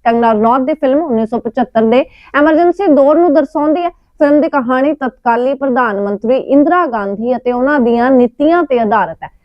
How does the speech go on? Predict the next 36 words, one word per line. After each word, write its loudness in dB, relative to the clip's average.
ਪਰ 2
ਸ਼੍ਰੋਮਣੀ 2
ਗੁਰਦੁਆਰਾ 0
ਪ੍ਰਬੰਧਕ -4
ਕਮੇਟੀ -4
ਦਾ 0
ਦੋਸ਼ 0
ਹੈ 0
ਕਿ -2
ਇਸਨੇ 0
ਸਿੱਖਾਂ -2
ਨੂੰ 2
ਗਲਤ 0
ਰੋਸ਼ਨੀ 2
ਦੇ 4
ਵਿੱਚ -4
ਦਿਖਾਇਆ। -4
ਜਿੱਥੇ 2
ਕੰਗਨਾ 0
ਦੇ 2
ਫੈਨਸ 0
ਇਸ -8
ਨੂੰ 2
ਇੱਕ -4
ਮਾਸਟਰਪੀਸ 0
ਕਹਿ 0
ਰਹੇ 2
ਨੇ, 0
ਉੱਥੇ 0
ਹੀ 0
ਦੂਜੇ 2
ਪਾਸੇ 0
ਜੇ 2
ਗੱਲ 2
ਕਰੀਏ 2
ਤਾਂ 0